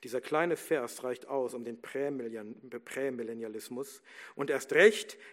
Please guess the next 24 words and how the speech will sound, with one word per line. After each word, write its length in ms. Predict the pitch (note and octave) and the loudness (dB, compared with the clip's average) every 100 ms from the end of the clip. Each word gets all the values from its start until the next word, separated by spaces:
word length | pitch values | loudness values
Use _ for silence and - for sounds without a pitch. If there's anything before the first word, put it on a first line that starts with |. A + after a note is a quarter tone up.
| - | -4
den 200 | D3+ D3+ | -2 8
Dispensationalismus 1600 | G3+ G3 - D#3+ C#3+ C3 C3 - C#3 B2+ B2 C3 B2+ C#3 C#3 - | 8 8 2 -2 0 0 -2 -4 -4 -4 -2 -4 -6 -4 -4 -4
zu 140 | - | -10
widerlegen, 640 | B2 C3 B2+ C#3 C3+ A#2 - _ _ - - - | -6 -4 -2 0 0 -4 -12 _ _ -20 -20 -10
der 120 | B2+ | -6
heute 300 | B2+ C3+ C3 | -2 -2 -4
von 300 | - B2+ B2 | -6 -4 -4
schätzungsweise 760 | - B2+ - B2 - A#2+ A#2 B2+ | -4 -6 -6 -8 -8 -8 -8 -8
achtundneunzig 760 | B2+ - A#2+ B2 B2 A#2 A#2+ | -10 -10 -10 -10 -10 -10 -10
Komma 220 | - A#2 | -8 -8
fünf 340 | A2+ C3 B2 - | -8 -10 -12 -12
Prozent 420 | A#2+ - C3 B2 | -14 -8 -10 -10
der 80 | A#2 | -14
Evangelikalen 800 | B2 A#2 A#2+ A#2+ - B2+ A2+ A2 | -14 -12 -12 -10 -8 -8 -10 -12
geglaubt 480 | A2 B2 A#2+ - A2+ | -10 -8 -8 -10 -16
wird. 240 | G#2+ - _ _ _ _ _ _ _ _ _ _ _ _ _ _ _ - | -18 -20 _ _ _ _ _ _ _ _ _ _ _ _ _ _ _ -12
Diese 200 | A#2+ A#2+ | -8 -6
schlechteste 840 | - C#3+ D3+ - - B2+ - - G2+ - _ - | -4 2 2 0 -4 -8 -8 -12 -14 -18 _ -12
Endzeitlehre 840 | C3+ A#2 - G#2 - G#2 G#2+ A2 | -10 -10 -12 -14 -16 -16 -14 -14
aller 300 | - A#2 A2+ | -10 -10 -10
Zeiten. 400 | - - G2 - - _ _ _ _ _ _ _ _ _ _ _ _ _ _ _ _ _ _ _ _ _ _ - - - - - - _ - | -12 -16 -18 -20 -20 _ _ _ _ _ _ _ _ _ _ _ _ _ _ _ _ _ _ _ _ _ _ -18 -16 -16 -16 -18 -20 _ -6
Denn 140 | C3+ | 2
der 100 | C#3+ | 2
Vers 600 | - - F#3 G#3+ A#3 - | 4 8 10 8 4 -8